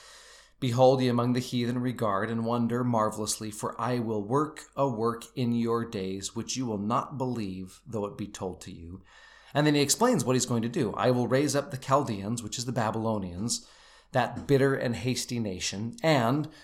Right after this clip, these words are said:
send the Babylonians in, and they will put an end to the violence and the wickedness in Judah. To which Habakkuk responds with the question in verse thirteen,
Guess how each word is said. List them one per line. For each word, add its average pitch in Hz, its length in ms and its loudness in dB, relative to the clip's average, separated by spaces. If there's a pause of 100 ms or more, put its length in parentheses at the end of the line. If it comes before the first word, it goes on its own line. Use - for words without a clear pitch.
(760)
send 131 320 4
the 117 60 2
Babylonians 107 720 2
in, 139 260 2
and 120 320 0
they 147 180 6
will 135 200 6
put 131 240 2
an 123 100 2
end 117 380 4
to 117 160 0
the 110 100 -2
violence 110 640 0
and 104 320 -6
the 101 60 -4
wickedness 107 640 0
in 104 400 -4 (280)
Judah. 90 380 -4 (1000)
To 180 100 6
which 165 340 6
Habakkuk 139 500 4
responds 151 640 6
with 120 200 -2
the 123 60 -4
question 147 520 4
in 117 180 0
verse 110 320 -2
thirteen, 135 720 -2